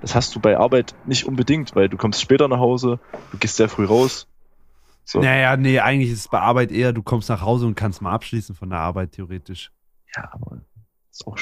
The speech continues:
Speaker 2: Weil
Speaker 1: schwierig.
Speaker 2: ich, also gut, ich hab das ja nicht, mag's ja auch nicht, aber weil man ja immer irgendwie in der Arbeit drinsteckt, so ein bisschen. Aber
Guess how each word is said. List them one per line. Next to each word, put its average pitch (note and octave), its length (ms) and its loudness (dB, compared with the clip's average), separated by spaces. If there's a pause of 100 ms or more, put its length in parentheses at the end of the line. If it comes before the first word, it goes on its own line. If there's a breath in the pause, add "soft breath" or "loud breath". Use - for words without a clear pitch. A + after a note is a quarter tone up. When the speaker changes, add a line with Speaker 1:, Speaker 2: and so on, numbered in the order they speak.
(100)
Speaker 2:
Weil G#2 120 2
Speaker 1:
schwierig. - 140 0
Speaker 2:
ich, - 120 -2
also B2+ 200 2
gut, C#3+ 300 -2
ich C3 120 -2
hab C3+ 140 -2
das C3+ 140 -8
ja C#3 120 2
nicht, C#3+ 240 0
mag's B2+ 220 -2
ja A#2 100 2
auch B2 160 2
nicht, C3+ 220 0
aber G#2+ 200 -2
weil G#2+ 120 0
man G#2+ 140 0
ja G#2 80 0
immer C#3 220 -2
irgendwie B2+ 260 -2
in A#2+ 80 -8
der A2 140 0
Arbeit A#2+ 320 -2
drinsteckt, D3 420 -4
so A#2+ 60 -10
ein A2 40 -14
bisschen. C#3+ 380 -4 (480)
Aber A2 340 0